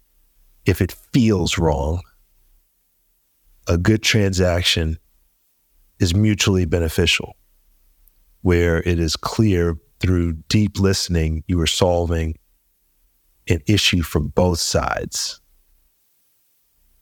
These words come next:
And I learned from a, a mentor,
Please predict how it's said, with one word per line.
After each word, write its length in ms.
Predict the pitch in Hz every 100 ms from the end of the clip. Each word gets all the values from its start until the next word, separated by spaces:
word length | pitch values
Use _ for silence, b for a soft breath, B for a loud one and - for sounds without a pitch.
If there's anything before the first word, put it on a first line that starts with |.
| _ -
And 480 | 85 87 85 82 80 _ _ _ _ _ -
I 100 | 85
learned 340 | 95 147 117
from 200 | - 95
a, 120 | 87 - _
a 60 | 98
mentor, 680 | 87 123 143 98 90 87